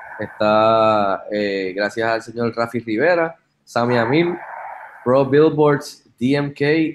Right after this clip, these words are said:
y Hotel Casa Blanca. Gracias por patrocinar a Cine Express Podcast. Y los que nos están escuchando,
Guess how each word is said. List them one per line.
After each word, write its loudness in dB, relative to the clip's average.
y -4
Hotel -4
Casa -2
Blanca. -4
Gracias -6
por -4
patrocinar -6
a -6
Cine -4
Express -6
Podcast. -4
Y 6
los 4
que 0
nos 2
están 0
escuchando, -4